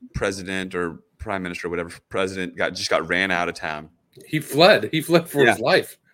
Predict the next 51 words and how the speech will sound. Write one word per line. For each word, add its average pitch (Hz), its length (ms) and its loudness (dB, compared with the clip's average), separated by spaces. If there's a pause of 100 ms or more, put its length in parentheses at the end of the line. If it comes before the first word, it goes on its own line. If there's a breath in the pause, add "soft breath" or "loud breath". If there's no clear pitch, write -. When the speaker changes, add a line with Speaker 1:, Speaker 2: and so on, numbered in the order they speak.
Speaker 2:
Like, 147 120 2
he's 156 120 0
Speaker 1:
Yeah. 107 120 2
Speaker 2:
running 147 260 2
onto 139 240 0
a 104 80 -2
boat 123 320 -2
and 104 120 -10
plane, 117 320 -10
like, 104 200 -14 (180)
Speaker 1:
Literally. 113 400 6
Speaker 2:
he 95 60 2
got 95 180 2
burnt, 127 340 -2
things 135 200 0
got 104 200 -2
burnt 117 240 -2
down. 110 300 -2
All 104 80 -2
the 101 60 -6
politicians' 104 640 -8
houses 98 360 -10
are 95 40 -10
getting 98 200 -10
burned 95 240 -12
down. 98 220 -12
So - 120 -20
they're, 101 120 -10 (220)
they're 120 120 4
not 107 140 2
Speaker 1:
Literally, 80 240 -4
Speaker 2:
happy. - 220 -14
Yeah. 92 80 -14
Speaker 1:
literally 107 380 -6
ran 95 200 -6
out 95 120 -4
of 92 60 -8
town. 92 240 -10 (240 soft breath)
The 104 220 -4
Italian 117 560 -4
president 92 400 -6
stepped 92 320 -8
down, 90 420 -10 (340 soft breath)
and, 127 480 -2 (120)
um, 92 560 -8 (240)
the 92 420 -6
Speaker 2:
Boris? 90 280 -4 (520)
Speaker 1:
yeah, 98 220 0
Boris, 90 500 -4
whatever, 90 240 -4
pre-, - 220 -12